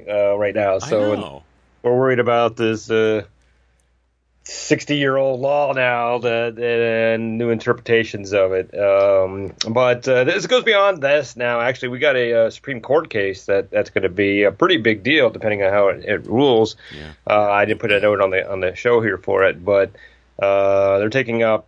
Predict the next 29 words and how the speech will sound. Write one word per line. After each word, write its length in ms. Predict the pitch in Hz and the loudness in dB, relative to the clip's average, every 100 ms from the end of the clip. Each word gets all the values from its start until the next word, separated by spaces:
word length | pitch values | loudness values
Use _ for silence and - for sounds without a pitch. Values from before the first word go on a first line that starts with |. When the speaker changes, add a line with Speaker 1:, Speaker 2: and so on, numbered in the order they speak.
| _ | _
Speaker 1:
uh, 220 | 107 104 | 0 2
an 80 | 101 | 2
argument 440 | 107 110 107 107 107 | 2 0 0 0 0
on 180 | 104 | 0
whether 220 | 104 104 101 | 0 -2 -4
states 340 | 113 107 104 | -2 -2 -2
are 40 | |
allowed 360 | 101 104 104 104 | 0 0 0 -2
to, 880 | 104 101 104 104 107 104 104 104 95 - _ _ | -2 -2 -2 0 2 2 0 -2 -8 -18 _ _
uh, 520 | 101 101 104 107 107 104 | -2 2 2 2 0 0
do 200 | 117 117 | 0 -2
sports 280 | - 185 - | -2 -2 0
betting. 340 | 104 80 69 _ _ - | -2 -2 -8 _ _ -12
And 480 | 98 98 95 98 95 | -6 -2 -2 -2 -2
'cause 80 | 95 | -2
there's 180 | 98 | -4
fi-, 180 | - 113 | -2 -4
fifteen 440 | - 117 - 120 110 | 0 -2 0 0 0
states 420 | - 117 117 - | 0 0 -2 -2
that 140 | 104 | 0
are 140 | 101 101 | 2 2
ready 220 | 113 117 | 2 0
to 60 | |
go. 520 | 107 110 120 139 135 101 | 0 2 2 2 -2 -4
Um, 100 | 87 | 0
right 160 | 104 | 2
now, 280 | 107 113 110 | 4 4 4
it's 180 | - - | 0 -4
only, 420 | 110 110 107 | -2 0 0